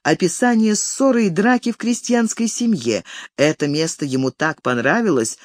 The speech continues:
что после обеда он сам стал всё это перечитывать нам вслух, удивительно живо изображая всё в лицах и восторгаясь замечательным знанием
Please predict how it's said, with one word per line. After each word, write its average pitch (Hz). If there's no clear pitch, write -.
что -
после 202
обеда 165
он 277
сам 147
стал 131
всё 127
это 127
перечитывать 220
нам 220
вслух, -
удивительно 262
живо 208
изображая 147
всё 185
в 139
лицах 143
и 175
восторгаясь 160
замечательным 160
знанием 185